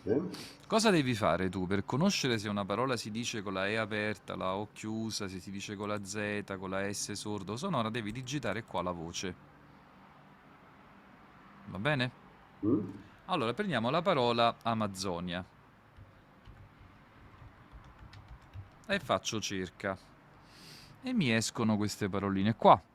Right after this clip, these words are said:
Speaker 2: giusto? Vedi?
Speaker 1: Sì.
Speaker 2: Adesso io clicco qua e vediamo, dice, "Ma come si dice?" E succede questo. Mi esce questo qua.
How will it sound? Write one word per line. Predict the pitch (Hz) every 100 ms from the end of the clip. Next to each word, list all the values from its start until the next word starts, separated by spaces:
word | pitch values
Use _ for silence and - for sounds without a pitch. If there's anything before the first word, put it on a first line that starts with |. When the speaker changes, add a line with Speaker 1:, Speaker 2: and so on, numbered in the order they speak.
| -
Speaker 2:
giusto? | 107 170 - - 156 160
Vedi? | - 135 135 160 - - - - - -
Speaker 1:
Sì. | 92 156 - -
Speaker 2:
Adesso | 226 170 98 - 175
io | 127
clicco | 120 185 - -
qua | 87 - - -
e | 208
vediamo, | 196 104 92 113
dice, | 87 85
"Ma | 87
come | 131 185
si | 104
dice?" | 90 160 - 175 180 - - - - - - - - - - - - - - -
E | 226
succede | - 131 - 101 95
questo. | 90 85 87 - 95 87 - - - - - - -
Mi | 170
esce | 98 - 110
questo | 92 92 - 82
qua. | -